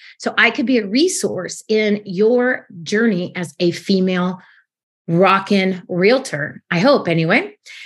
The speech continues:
So let's start, get started. Today is gonna be a real simple one. It's gonna come back to the basics of planning, planning, planning. And oftentimes I have found either myself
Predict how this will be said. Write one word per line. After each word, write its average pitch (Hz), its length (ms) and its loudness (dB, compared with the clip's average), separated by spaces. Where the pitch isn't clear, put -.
So 269 240 2
let's 302 240 4
start, 285 260 0
get 330 140 0
started. 254 500 2
Today 262 580 0
is 349 240 -4
gonna 262 160 2
be 262 140 2
a 254 40 0
real 277 140 -2
simple 277 400 -2
one. 175 220 -2
It's 185 160 -10
gonna 226 220 -2
come 233 260 2
back 208 320 2
to 247 100 -4
the 202 80 -2
basics 185 560 -4
of 170 160 -4
planning, 220 520 2
planning, 180 520 -2
planning. 165 540 -4
And 220 520 4
oftentimes 220 1000 0
I 220 340 2
have 214 180 -6
found 208 400 -2
either 208 200 -2
myself 196 420 -6